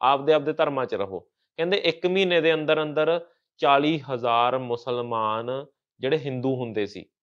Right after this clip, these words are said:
ਉਹ ਦੁਬਾਰਾ ਹਿੰਦੂ ਧਰਮ 'ਚ ਆ ਗਏ। ਤੇ ਕਸ਼ਮੀਰੀ ਲੋਕ ਇੰਨੀ ਇੱਜ਼ਤ ਕਰਦੇ ਸੀ ਇਹਨਾਂ ਦੀ।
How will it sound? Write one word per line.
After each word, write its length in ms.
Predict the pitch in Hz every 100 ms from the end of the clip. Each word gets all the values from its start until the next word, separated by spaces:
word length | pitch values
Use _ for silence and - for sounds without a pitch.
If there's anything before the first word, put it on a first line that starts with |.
| _ _ _ _ _ _ _ -
ਉਹ 100 | 123
ਦੁਬਾਰਾ 300 | 123 117 117
ਹਿੰਦੂ 240 | 120 113 104
ਧਰਮ 280 | 117 107
'ਚ 80 | 98
ਆ 100 | 82
ਗਏ। 120 | 82 - _ _ _ _ _ _ _ _ _ _ _
ਤੇ 60 | 127
ਕਸ਼ਮੀਰੀ 640 | - 143 135 139 143 151
ਲੋਕ 400 | 147 123 131 143 135
ਇੰਨੀ 220 | 143 165
ਇੱਜ਼ਤ 420 | 170 131 127 120
ਕਰਦੇ 300 | 113 95 95
ਸੀ 160 | 95 90
ਇਹਨਾਂ 220 | 98 104
ਦੀ। 120 | 95